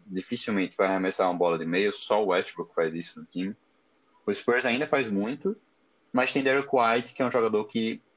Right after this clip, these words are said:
faz diferente. Ele é um joga-, ele most-, nesse, pelo menos na bolha,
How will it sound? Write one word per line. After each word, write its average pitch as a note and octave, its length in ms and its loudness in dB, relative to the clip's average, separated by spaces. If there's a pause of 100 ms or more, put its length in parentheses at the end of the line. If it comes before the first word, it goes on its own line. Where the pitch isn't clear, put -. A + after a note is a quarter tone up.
(120)
faz G#2+ 260 0
diferente. F#2+ 640 -2
Ele F2 140 0
é F2+ 40 0
um F#2+ 60 -2
joga-, F#2+ 340 0
ele F2+ 300 0 (160)
most-, F#2+ 360 -2
nesse, F#2+ 640 0
pelo F#2+ 160 2
menos G2 540 -4 (100)
na G2 220 0
bolha, F#2+ 500 0